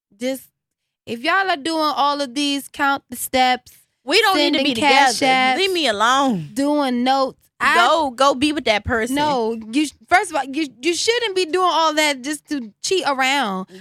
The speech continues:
Speaker 1: I
Speaker 2: That's
Speaker 1: don't condone
Speaker 2: true.
Speaker 1: cheating. You shouldn't
Speaker 2: Me
Speaker 1: be cheating,
Speaker 2: either.
Speaker 1: period. But
Speaker 2: No.
Speaker 1: that
Speaker 2: That's what I'm
Speaker 1: is
Speaker 2: saying. Leave me
Speaker 1: extensive.
Speaker 2: be.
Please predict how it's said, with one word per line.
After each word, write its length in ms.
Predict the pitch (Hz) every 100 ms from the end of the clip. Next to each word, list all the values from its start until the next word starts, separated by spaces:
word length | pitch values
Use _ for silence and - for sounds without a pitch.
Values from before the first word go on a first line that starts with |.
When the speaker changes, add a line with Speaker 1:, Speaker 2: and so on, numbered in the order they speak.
| 190
Speaker 1:
I 120 | 240
Speaker 2:
That's 120 | 233
Speaker 1:
don't 160 | 302 330
condone 380 | 330 285 277 285
Speaker 2:
true. 80 | 180
Speaker 1:
cheating. 340 | 277 233 214
You 60 | 240
shouldn't 280 | - 349
Speaker 2:
Me 80 | 330
Speaker 1:
be 40 | 226
cheating, 80 | 233 170
Speaker 2:
either. 100 | 170
Speaker 1:
period. 460 | - 311 302 247
But 140 | 220 233
Speaker 2:
No. 320 | 185 190 147 165 _ 202
Speaker 1:
that 160 | 523 740
Speaker 2:
That's 20 |
what 20 |
I'm 60 | 679
Speaker 1:
is 60 |
Speaker 2:
saying. 340 | 622 302 262 208
Leave 300 | 262 370 294
me 140 | 277
Speaker 1:
extensive. 100 | 220
Speaker 2:
be. 360 | 226 294 196